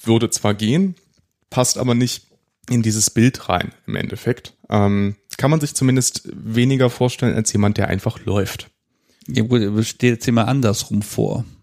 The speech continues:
Speaker 2: Dass der, dass der submissive Part im Rollstuhl sitzt, das ist tatsächlich ein bisschen schwieriger, weil da hast du nämlich, ge-, überschreitest du ganz andere gesellschaftliche Grenzen.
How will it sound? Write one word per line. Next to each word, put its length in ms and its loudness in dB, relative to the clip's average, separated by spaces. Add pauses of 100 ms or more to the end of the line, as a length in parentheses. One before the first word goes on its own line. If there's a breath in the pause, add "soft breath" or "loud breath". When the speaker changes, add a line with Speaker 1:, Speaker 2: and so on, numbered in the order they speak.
(500)
Speaker 2:
Dass 220 2
der, 320 2
dass 300 -2
der 240 2
submissive 560 0
Part 320 0
im 120 -2
Rollstuhl 460 0
sitzt, 300 -4
das 240 0
ist 260 -4
tatsächlich 480 0
ein 120 2
bisschen 280 -4
schwieriger, 920 -2 (100)
weil 320 2
da 260 2
hast 220 0
du 40 0
nämlich, 300 0
ge-, 180 0
überschreitest 800 0
du 60 0
ganz 160 0
andere 340 2
gesellschaftliche 640 -4
Grenzen. 480 -4